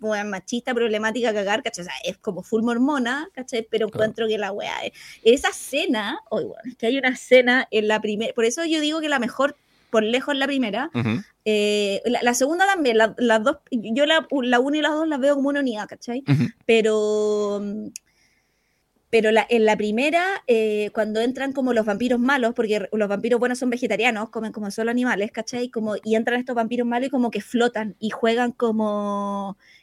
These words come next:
Speaker 1: eh, con una Supermassive Attack, ¿cachai? Que es la canción que sale, juegan como béisbol, ¿cachai? Entonces como que uno se sube en un árbol y otra dice como, "My monkey man", como, weón, si son todas frases <laughs> llenas de cringe,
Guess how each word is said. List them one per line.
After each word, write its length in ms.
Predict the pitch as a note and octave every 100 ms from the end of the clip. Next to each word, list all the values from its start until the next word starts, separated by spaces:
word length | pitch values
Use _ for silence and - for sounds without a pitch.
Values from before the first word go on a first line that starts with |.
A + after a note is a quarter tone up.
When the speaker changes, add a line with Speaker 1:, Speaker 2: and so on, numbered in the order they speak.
| _ -
Speaker 1:
eh, 200 | G#3 G3+
con 160 | G#3+
una 480 | A3 A3 A3 A3 A3
Supermassive 640 | - G#3+ G#3 G#3 - D#4
Attack, 320 | D#4 E4 G4 -
¿cachai? 300 | F4+ - F4+
Que 80 | F4
es 60 |
la 80 | D#4+
canción 280 | D#4+ D#4+ E4+
que 100 | E4
sale, 280 | F4 E4 E4+
juegan 320 | C4+ C4+ C4+
como 280 | C4+ B3 A3
béisbol, 600 | A3+ C4+ - A3+ G#3+ F3
¿cachai? 480 | - - A3+ A#3 E4+ - - _
Entonces 420 | A3 G#3 A#3 C4
como 280 | B3 A#3+ A3
que 100 | A3+
uno 160 | A#3 B3+
se 100 | B3+
sube 280 | - B3 B3
en 80 |
un 120 | A#3+ G#3+
árbol 380 | A3 A#3+ B3+
y 80 | B3+
otra 100 | A3+
dice 180 | A3 A3
como, 180 | A3 G#3+
"My 180 | G#3 F#3
monkey 360 | F#3+ G3+ - F3
man", 180 | - -
como, 160 | A#3 A#3
weón, 260 | B3+ E4
si 80 | - B3+
son 180 | D4 -
todas 200 | G4+ F4+
frases 480 | F#4 F4+ F4+ -
<laughs> 80 | D4
llenas 260 | D#4 E4+ F#4+
de 140 | F#4+
cringe, 520 | - E4+ D4+ C#4+ -